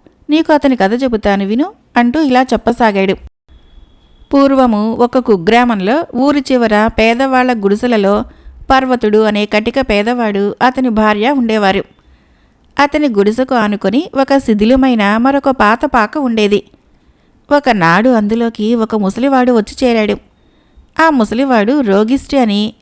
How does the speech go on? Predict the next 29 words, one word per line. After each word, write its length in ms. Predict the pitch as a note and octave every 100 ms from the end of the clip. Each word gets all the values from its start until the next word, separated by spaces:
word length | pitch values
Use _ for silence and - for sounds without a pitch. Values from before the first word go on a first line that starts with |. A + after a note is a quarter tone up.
| -
ఎవరూ 320 | C4 C4+ D4
దిక్కులేరని 800 | A3 F#3 - C4+ B3+ A#3 G#3 A3
పర్వతుడు 520 | A#3 A#3+ C4 C4 B3
గ్రహించాడు. 640 | B3 A#3 A#3 A3 G#3 G3 G3+ - _ _ _ _ _ _ _ _
అతడికి 360 | D4 C#4+ D4+ D4
ఏదన్నా 420 | B3+ A3+ A#3 B3+
సహాయం 480 | B3+ A3 G3+ G#3+ C4 A3+
చేద్దామన్నా 560 | F#3+ G#3+ A#3+ A#3 A#3+
కూడా 340 | G3+ G3 C#4+ F#4+ C#4
పర్వతుడికి 560 | C#4+ D4 C4+ A3+ D#4
శక్తి 320 | D#4 A3+ - B3+
లేదు. 260 | G#3+ G#3+ - _ _ _ _ _ _ _ -
ఆ 140 | F3 F3+
మాటే 400 | F3+ F3 B3 B3+
అంటే 280 | G3+ A#3 -
పర్వతుడి 480 | A3+ G3+ A3 C4
భార్య, 460 | A#3 G#3 F#3 G3 E4 - _ _ _ _ _ _ C#4+
"తాను 220 | C#4 C4
దూరా 320 | G3+ G3+ A#3+
కంతలేదు, 720 | B3+ G3+ G3+ B3+ A#3 G#3 A3 -
మెడకొక 440 | A#3+ C4 C#4+ C4+ C4+
డోలు" 320 | G#3+ G#3 B3
అన్నట్లు, 560 | A#3 G#3 F#3+ C4 G#4+ G#4 _ _ _ _
మన 200 | B3+ C4+
పొట్టలు 380 | C#4 A#3 - B3
మనం 260 | C#4 C#4 B3
నింపుకోవటమే 600 | G3+ G#3+ B3+ B3 A#3 C4
గగనంగా 520 | G#3+ E3+ G3+ A3 B3
ఉంటే 380 | A3 F#3 A#3